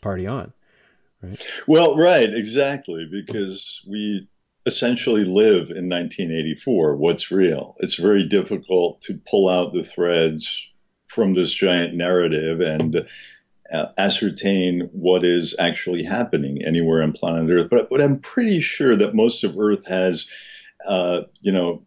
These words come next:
Speaker 2: come together on the narrative that, narrative that, uh,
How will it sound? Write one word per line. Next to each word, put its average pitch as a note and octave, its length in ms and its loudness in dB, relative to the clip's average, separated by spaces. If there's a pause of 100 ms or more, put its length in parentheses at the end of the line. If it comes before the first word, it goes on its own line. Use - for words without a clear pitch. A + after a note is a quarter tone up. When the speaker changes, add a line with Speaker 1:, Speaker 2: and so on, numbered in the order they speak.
Speaker 2:
come C#3+ 220 2
together G#2+ 480 4
on F#2 100 2
the F2 60 -2
narrative E2+ 460 -2
that, E2 200 -8
narrative F#2 600 0
that, F2 200 -2
uh, E2 300 -2